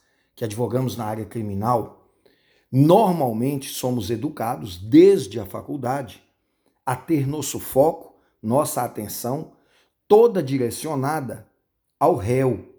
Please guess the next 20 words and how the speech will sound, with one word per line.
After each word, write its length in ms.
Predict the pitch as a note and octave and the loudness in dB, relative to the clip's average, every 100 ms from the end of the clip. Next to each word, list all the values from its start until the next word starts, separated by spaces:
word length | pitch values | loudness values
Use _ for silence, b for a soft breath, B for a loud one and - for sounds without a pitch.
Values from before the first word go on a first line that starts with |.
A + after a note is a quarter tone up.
| _ | _
no 140 | A#2 | -6
processo 480 | A#2 A#2 - A2 - | -2 -4 -4 -6 -4
penal. 420 | C3 B2+ F2 - _ _ _ _ _ _ _ _ _ _ _ _ _ _ _ _ | -4 -4 -6 -14 _ _ _ _ _ _ _ _ _ _ _ _ _ _ _ _
E 140 | A#3+ C4+ | 2 4
existem 960 | B3 D3+ A#3 C4+ - A#3+ A3+ G#3 G3 - _ | 2 0 0 0 0 0 0 -2 -4 -10 _
pelo 320 | - C4 B3 D3+ | 6 8 8 2
menos 800 | C3+ F3+ F3 A#2 - - - _ _ _ _ _ | 0 -2 -4 -6 -8 -18 -20 _ _ _ _ _
duas 1040 | B2 A#2 C3 C4+ A#3+ B2 G2+ - - - _ _ _ _ _ _ _ _ _ _ _ _ _ | -12 -4 4 6 6 4 0 -8 -12 -16 _ _ _ _ _ _ _ _ _ _ _ _ _
grandes 800 | G2 G2 F3 G3+ A3+ F3 - - | -12 6 8 8 4 -4 -8 -10
e 80 | C#3+ | -10
fortes 640 | C3+ C#3+ F#3+ G#3+ F3+ C#3 A2+ | -10 -6 -4 -4 -8 -14 -12
razões 800 | A2 G2 C#3 F3 B2+ A2+ - _ _ _ _ _ _ _ _ _ _ _ | -12 -10 -6 -6 -8 -14 -20 _ _ _ _ _ _ _ _ _ _ _
para 280 | D3+ E3 E3+ | 0 2 0
que 260 | - D#3+ D#3 | -4 2 4
eu 160 | D#3+ | 4
convide 560 | E3+ D#3+ A#2+ D#3 G3+ E3 | 2 -4 -2 -4 -4 -6
você 680 | C3 A#2 - C3+ D3+ F#3 - | -4 -6 -4 -2 -2 -4 -4
a 60 | C3+ | -4
uma 220 | C#3+ C#3+ | -2 -4
reflexão 880 | C3+ F3+ D#3 C#3+ - - C3 D#3 | -4 -6 -6 -6 -6 -2 -2 -4